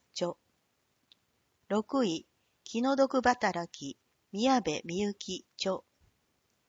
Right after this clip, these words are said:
七位、婚活マエストロ、宮島みな著。八位、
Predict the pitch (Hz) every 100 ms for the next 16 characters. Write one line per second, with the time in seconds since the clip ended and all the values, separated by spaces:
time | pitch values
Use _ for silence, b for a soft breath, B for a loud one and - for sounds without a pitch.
0 | _ _ _ _ 202 214 254 247 170 -
1 | _ _ _ - 220 262 262 - 262 226
2 | 226 240 - - 175 143 - _ _ _
3 | _ _ _ - 196 233 262 254 240 233
4 | 233 220 165 _ - - 175 - _ _
5 | _ _ _ _ _ _ _ _ _ -
6 | 214 220 - 254 202 -